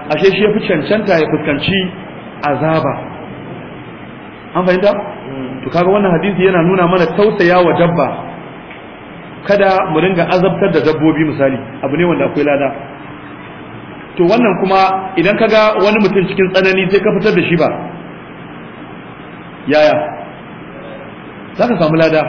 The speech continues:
Speaker 1: Kaman jiya mun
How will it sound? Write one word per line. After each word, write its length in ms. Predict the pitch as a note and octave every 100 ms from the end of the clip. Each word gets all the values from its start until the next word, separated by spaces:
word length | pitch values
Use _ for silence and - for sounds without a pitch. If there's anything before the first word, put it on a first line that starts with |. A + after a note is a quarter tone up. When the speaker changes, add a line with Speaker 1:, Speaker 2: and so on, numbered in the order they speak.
| - - - - - - - - - - - - - -
Speaker 1:
Kaman 260 | D#3 F3 G#3+ G#3 G#3 - - - - - - - - C3
jiya 180 | G3+ F3
mun 160 | E3